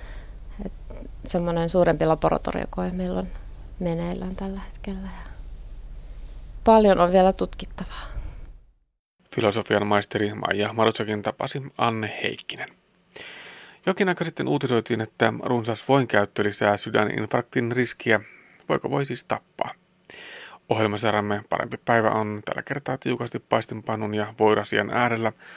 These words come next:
Speaker 2: suunnaten kohti sylttytehdasta. Mennään siis kysymään tutkimuksessa mukana olleelta ravitsemustutkija, dosentti Sari Voutilaiselta, miksi tästä voista nyt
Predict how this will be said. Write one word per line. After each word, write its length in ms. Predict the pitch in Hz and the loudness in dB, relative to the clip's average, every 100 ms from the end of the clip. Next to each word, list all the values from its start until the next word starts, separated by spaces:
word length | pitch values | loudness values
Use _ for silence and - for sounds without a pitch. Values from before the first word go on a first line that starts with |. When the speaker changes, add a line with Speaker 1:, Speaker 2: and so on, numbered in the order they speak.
| - | -20
Speaker 2:
suunnaten 460 | - - - - 135 | -14 -10 -8 -6 -4
kohti 320 | 131 123 113 | -2 -4 -6
sylttytehdasta. 720 | - 113 - - 131 117 - - - - - - - | -2 -2 -2 -2 0 0 -2 -4 -6 -18 -18 -20 -10
Mennään 180 | - 127 | -4 -2
siis 140 | 147 | -2
kysymään 400 | 156 156 143 135 | -4 -4 -2 -4
tutkimuksessa 560 | 131 - 127 117 123 123 | -6 -8 -8 -8 -8 -4
mukana 280 | 113 117 110 | -2 -2 0
olleelta 520 | 104 107 107 101 107 123 120 | 0 2 0 0 -2 -2 -4
ravitsemustutkija, 800 | 117 107 - 110 113 - 113 107 127 | 0 0 -4 -8 -8 -2 -2 0 -2
dosentti 360 | 117 110 104 113 | -2 -2 -4 -4
Sari 240 | 117 110 | -2 0
Voutilaiselta, 640 | 127 135 117 107 107 107 101 - - - _ - | 2 2 0 0 0 -2 -6 -10 -20 -20 _ -6
miksi 200 | 170 180 | -6 -6
tästä 260 | 139 147 | -8 -6
voista 280 | 147 135 - | -2 -4 -6
nyt 320 | 120 - - | -12 -12 -18